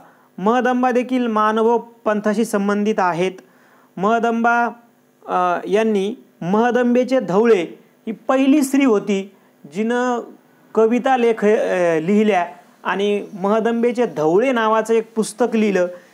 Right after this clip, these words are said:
ज्याच्यामध्ये कविते, अ, म्हणजे, अ, काव्य, म्हणजे जे काही पु-, जसं संतांनी वगैरे अभंग लिहिली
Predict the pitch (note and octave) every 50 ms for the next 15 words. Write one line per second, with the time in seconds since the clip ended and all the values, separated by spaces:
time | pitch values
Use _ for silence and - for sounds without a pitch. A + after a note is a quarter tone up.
0 | _ - E3+ F#3 F3+ G#3+ G#3 G3+ G3+ G3+ G#3 A3+ B3 C4 - - - _ _ _
1 | - G#3 G#3+ A3 A#3 - B3+ A#3+ A#3 A3+ G#3 G3 F#3+ F#3+ G3 G3+ G#3+ A3+ A3 -
2 | - _ _ _ - G3+ G3 F#3+ F#3 F3+ - - G#3 G#3 A#3 B3 C4+ C4 A#3 G#3+
3 | - - F#3 F#3 F#3 F3+ G3+ F#3+ G#3 G#3+ A3 G#3 G3+ G#3 - G#3 G3+ G3+ F3+ F3
4 | G3 F3+ G#3+ G#3 - G#3+ G#3+ G#3+ G#3 G#3+ G#3 G3+ G3+ G#3 G3+ G3+ G3 G3+ G3+ G3+
5 | F#3+ F#3 F3 F3+ F#3 F#3+ F#3+ F#3+ F#3+ F3+ D#3+ D#3